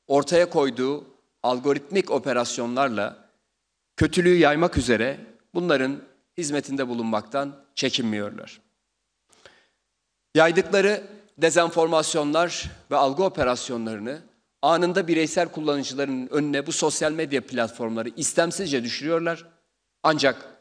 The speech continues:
iktidar kanadının yaptığı siyasi içerikli meşru çalışmalar, hatta mitingler sosyal medyada saklanmaya, gizlenmeye çalışılıyor. Fakat güneş balçıkla sıvanmadığı için başarılı olamıyorlar.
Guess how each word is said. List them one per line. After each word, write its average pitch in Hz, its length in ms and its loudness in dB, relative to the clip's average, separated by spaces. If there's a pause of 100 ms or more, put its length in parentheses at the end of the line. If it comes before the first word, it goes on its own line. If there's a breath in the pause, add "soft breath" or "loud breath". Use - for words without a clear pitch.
(320)
iktidar 151 460 2
kanadının 127 380 -2
yaptığı 120 480 -2
siyasi 127 500 0
içerikli 120 420 -4
meşru 123 420 0
çalışmalar, 110 760 -6 (1000)
hatta 147 360 2
mitingler 135 760 -4 (200)
sosyal 139 400 0
medyada 117 380 -4
saklanmaya, 113 800 -4 (720)
gizlenmeye 107 500 -2
çalışılıyor. 92 680 -12 (640)
Fakat 117 400 -6 (300)
güneş 120 280 0
balçıkla 107 440 -4
sıvanmadığı 104 520 -2
için 147 320 -8 (220)
başarılı 104 400 -4
olamıyorlar. 92 640 -8